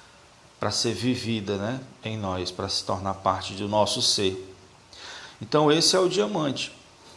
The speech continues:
Para que o diamante ficasse mais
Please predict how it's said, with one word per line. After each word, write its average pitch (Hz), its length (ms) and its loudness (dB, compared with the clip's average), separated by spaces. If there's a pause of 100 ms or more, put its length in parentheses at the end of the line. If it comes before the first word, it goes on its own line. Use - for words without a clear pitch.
(300)
Para 151 140 0
que 180 100 0
o 180 60 0
diamante 156 440 4
ficasse 131 540 2 (160)
mais 117 960 2